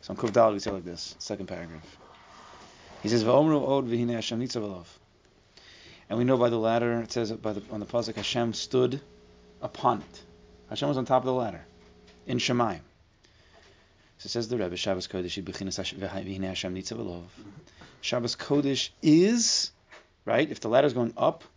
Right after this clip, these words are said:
to Shabbos, and the ladder's coming down from Shabbos, so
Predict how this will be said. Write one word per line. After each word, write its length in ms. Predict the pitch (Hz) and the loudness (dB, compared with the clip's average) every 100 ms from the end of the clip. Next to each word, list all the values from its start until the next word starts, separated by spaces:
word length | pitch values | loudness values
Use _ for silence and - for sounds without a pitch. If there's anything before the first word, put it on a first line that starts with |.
| _ _ _ _ _ _ _ | _ _ _ _ _ _ _
to 140 | - 127 | -8 -4
Shabbos, 640 | 135 123 123 160 - - _ _ | -2 -2 -2 -8 -12 -16 _ _
and 100 | - - - - | -14 -12 -14 -8
the 60 | |
ladder's 260 | 113 117 117 | -2 0 0
coming 280 | - 113 104 | 0 0 2
down 420 | 117 123 113 101 - _ _ | 2 2 2 -2 -8 _ _
from 320 | - - 120 | -8 0 2
Shabbos, 540 | 113 104 92 104 131 - _ _ _ _ _ - | 2 -2 -4 -8 -10 -12 _ _ _ _ _ -14
so 300 | - 104 | -4 -4